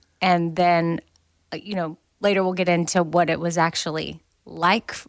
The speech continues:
for you. And then, you know, when you came out on the other side, and y'all, he's has an amazing story of his, I don't know if you're talking about your wife that's now your wife again now. W-,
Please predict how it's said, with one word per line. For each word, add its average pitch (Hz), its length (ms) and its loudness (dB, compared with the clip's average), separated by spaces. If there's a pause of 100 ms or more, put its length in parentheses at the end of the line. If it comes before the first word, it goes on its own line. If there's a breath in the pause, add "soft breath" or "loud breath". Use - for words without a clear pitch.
for - 220 -6
you. 240 420 0 (380)
And 175 160 2
then, 175 240 -2 (720 loud breath)
you 202 100 -10
know, 175 340 -2 (360)
when 208 180 -2
you 185 100 0
came 185 280 0
out 170 200 2
on 180 140 0
the 175 120 -2
other 220 260 2
side, 233 580 0
and 196 140 2
y'all, 214 320 4 (300 loud breath)
he's 269 340 -2
has 202 280 2
an 170 120 0
amazing 214 420 4
story 220 480 0 (100)
of 175 140 0
his, 170 320 0
I 196 100 2
don't 208 120 2
know 214 60 4
if 190 60 0
you're 190 120 -2
talking 165 180 -2
about 170 240 2
your 175 220 0 (680 loud breath)
wife 220 440 0
that's - 220 -2
now 196 160 4
your 190 160 2
wife 196 280 4
again 196 360 2
now. 233 420 2 (320)
W-, 202 160 -4